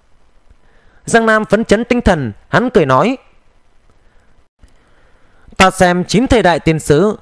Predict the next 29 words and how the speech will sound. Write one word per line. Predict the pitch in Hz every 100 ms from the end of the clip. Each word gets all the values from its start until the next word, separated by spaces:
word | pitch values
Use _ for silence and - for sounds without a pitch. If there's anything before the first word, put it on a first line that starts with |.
| _
thế | -
nhưng | 240 233 226 208 _
không | - 269
tìm | 226 180
được | 160 156
một | 151
người. | 143 165 202 107 _ _ _ -
Rõ | 127 185 262
ràng | 214 143
người | 131
này | 131 185 - _ -
nên | 190 196
xuất | 277 -
hiện | 180
trong | 131 190
vô | 185
nhân | 190 190
cấm | 185 226
khu | - 208 190 - -
của | 175
các | 254 214
thầy | 208
đại. | 151 165 208 - _ _ _ _
Còn | 196 165
về | 165 151
tận | 165 151
cùng | 175 156
đại | 147
đạo, | 151 156 196